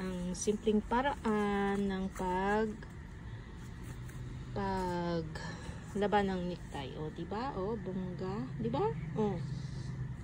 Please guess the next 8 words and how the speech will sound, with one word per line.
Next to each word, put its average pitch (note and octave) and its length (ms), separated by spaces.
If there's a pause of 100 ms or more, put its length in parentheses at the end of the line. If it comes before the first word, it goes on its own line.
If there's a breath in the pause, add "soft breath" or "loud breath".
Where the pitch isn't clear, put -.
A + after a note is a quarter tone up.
(640)
Kailangan A#3+ 480
hindi G#3 160
mo A3 80
talaga G3+ 400
yan F#3+ 240
siya F3 160
i-squish, F#3 720
guys. F3+ 560